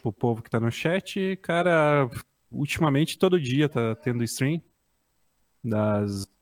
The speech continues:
vinte e uma geralmente até uma hora, duas horas da manhã. E é isso, vamos aí de volta. Pode, pode mandar ver. <laughs>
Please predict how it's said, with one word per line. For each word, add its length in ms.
vinte 240
e 80
uma 200
geralmente 540
até 420
uma 300
hora, 400
duas 220
horas 180
da 80
manhã. 300
E 280
é 100
isso, 580
vamos 280
aí 100
de 100
volta. 800
Pode, 340
pode 180
mandar 220
ver. 200
<laughs> 240